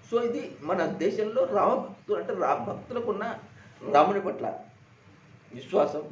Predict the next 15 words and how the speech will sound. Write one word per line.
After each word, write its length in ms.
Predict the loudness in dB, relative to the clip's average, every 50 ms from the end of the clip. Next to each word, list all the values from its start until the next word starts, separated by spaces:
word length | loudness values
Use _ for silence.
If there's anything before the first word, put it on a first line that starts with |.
| -12 -8 -8
భక్తికి 360 | -8 -8 -8 -12 -10 -8 -8
ఇది 160 | -6 -6 -8 -10
ఒక 120 | -10 -8
నిదర్శనం. 460 | -6 -4 -2 -4 -4 -6 -12 -16 -20 -20 -20 -20 -20 -20 -20 -20 -20 -20 -20 -20 -20 -20 -20 -18 -10
అంటే, 120 | -4 -2 0
అది, 100 | 0 0
అది 200 | 0 0 0 0
ఆర్టిఫిషియల్ 560 | 0 0 0 0 0 0 2 2 4 4 4
అని 80 | 4
అర్థమవుతుంది. 560 | 2 2 2 2 2 2 0 -2 -2 0 0 2
అయినా 320 | 2 2 2 2 0 0
సరే, 280 | -2 -2 -4 -4 -4 -2
దాన్ని 300 | -2 -2 -4 -4 -8 -10 -12 -16 -18 -18 -20 -20 -18 -10 -6
నెటిజన్లు 600 | -4 -4 0 4 6 6 6 6 4 -2 -2 -2 -2
అతని 260 | -2 -2 0 -2 -2